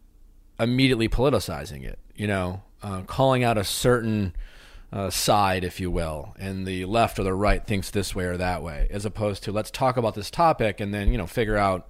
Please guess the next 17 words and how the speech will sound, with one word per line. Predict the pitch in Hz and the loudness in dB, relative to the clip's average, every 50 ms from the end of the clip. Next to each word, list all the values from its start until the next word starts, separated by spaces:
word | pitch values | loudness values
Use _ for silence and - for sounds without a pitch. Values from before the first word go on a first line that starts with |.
| - - - | -16 -16 -10
how | - - 120 107 107 | -2 2 4 4 6
it | 104 | 4
aligns | 101 98 98 104 104 104 101 | 4 2 2 2 2 0 0
with | 95 90 | -2 -2
your | 95 90 90 | -4 -4 -4
views | 92 98 110 113 98 92 90 87 - - - - - - - - - - - - - - - - - - - | -2 0 0 2 2 0 0 -4 -6 -12 -18 -20 -20 -20 -20 -20 -20 -20 -20 -20 -20 -20 -16 -16 -14 -6 0
after | - 131 127 120 - - 127 | 4 6 6 6 6 4 2
you, | 110 110 117 123 123 120 | 2 4 4 4 4 4
for | - - 117 | 2 0 -2
yourself, | 104 101 107 95 - - - 160 165 120 98 95 95 - - - - - - - - - - - | 0 0 0 0 0 4 6 8 8 8 8 6 2 0 -4 -6 -12 -18 -18 -18 -20 -18 -10 -6
decide | 127 110 - - 127 117 113 107 | -4 -2 0 4 4 4 4 4
how | 107 101 | 2 0
you | 98 92 95 | 0 -2 -4
feel | - - 190 131 | -4 -2 -2 -2
about | 78 71 - 50 50 50 | -2 -4 -6 -10 -12 -12
it." | 50 - - - - - - - - - - - - - 98 | -14 -18 -20 -20 -20 -20 -20 -20 -20 -20 -20 -18 -10 -4 0
Um, | 98 95 92 90 90 90 87 85 82 82 82 85 85 | 2 4 4 4 4 4 2 0 0 -4 -6 -8 -10